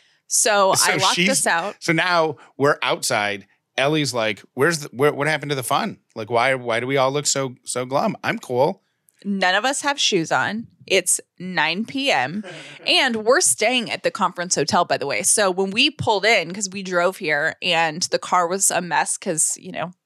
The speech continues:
Speaker 1: we've been on a ten-hour road trip. So Jeff was like, "Hey, will you organize the car so when we unload our stuff, it's, like, easy to unload? And also we don't look like we're the Clampetts pulling up in here and just, like, such a mess or whatever."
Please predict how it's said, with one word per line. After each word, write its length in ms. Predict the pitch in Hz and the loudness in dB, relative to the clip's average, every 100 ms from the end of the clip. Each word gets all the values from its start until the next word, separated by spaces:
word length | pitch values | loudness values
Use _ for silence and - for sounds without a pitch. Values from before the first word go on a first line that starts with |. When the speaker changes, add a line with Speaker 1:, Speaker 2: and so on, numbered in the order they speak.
| _ - | _ -12
Speaker 1:
we've 140 | 156 | -6
been 120 | 156 | -2
on 160 | 143 156 | -2 -2
a 80 | 190 | -4
ten-hour 420 | - 165 147 190 | -4 -2 0 0
road 220 | 226 151 | 0 -2
trip. 260 | - 170 175 | 0 -2 0
So 300 | - 165 156 - - - | 2 2 0 -4 -12 -2
Jeff 180 | 226 220 | -2 0
was 80 | 214 | -2
like, 120 | 185 | -2
"Hey, 240 | 254 226 | 0 0
will 140 | 180 202 | 0 -4
you 220 | 214 277 | -8 -2
organize 500 | - 196 190 208 220 | 0 2 2 0 -2
the 100 | 190 | -2
car 280 | 175 165 196 | 2 2 2
so 160 | 185 | 0
when 100 | 175 | -2
we 100 | 175 - | -6 -4
unload 360 | 175 170 170 | -4 2 4
our 100 | 165 | 4
stuff, 380 | 175 - 151 - | 2 2 0 -2
it's, 120 | 180 | -4
like, 160 | 175 - | -4 -6
easy 300 | 196 190 185 | -8 -6 -2
to 220 | 180 160 170 | 2 2 2
unload? 460 | 170 220 233 233 | 0 0 4 4
And 140 | 214 151 | 2 2
also 340 | 175 - 185 | 2 2 0
we 160 | 180 185 | -2 -2
don't 240 | 170 160 | -2 -2
look 180 | - 165 | -4 -2
like 240 | 160 151 - | 0 -2 -2
we're 320 | 160 156 156 | -2 0 -2
the 160 | - | -6
Clampetts 500 | 156 170 139 - - | -6 -2 -2 -2 -6
pulling 300 | - 180 170 | -4 -4 -2
up 160 | 175 190 | -2 0
in 140 | 196 | -2
here 260 | 208 202 208 | -2 2 2
and 160 | 208 190 | 2 -2
just, 220 | 156 - | -2 -2
like, 160 | 147 | -2
such 320 | - 180 147 180 | 0 0 0 -2
a 40 | |
mess 300 | 160 143 - | -2 0 0
or 60 | 170 | -2
whatever." 420 | 185 185 202 | -2 0 2